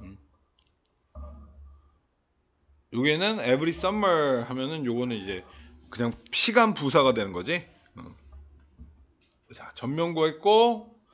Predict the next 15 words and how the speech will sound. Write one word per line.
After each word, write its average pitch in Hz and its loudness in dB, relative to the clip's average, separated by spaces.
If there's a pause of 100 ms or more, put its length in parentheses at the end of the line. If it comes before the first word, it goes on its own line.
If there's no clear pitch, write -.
(340)
자, 131 4
이번에는 233 4
give 190 0
동사 214 4
원형으로 160 2
들어가. 123 0
이런 127 -2
걸 151 0
뭐라 131 2
그래요? 135 2
명령문을 165 0
쓴 190 -6
거야. 110 -2 (200)
주어라. 147 2 (400)
이렇게. - -18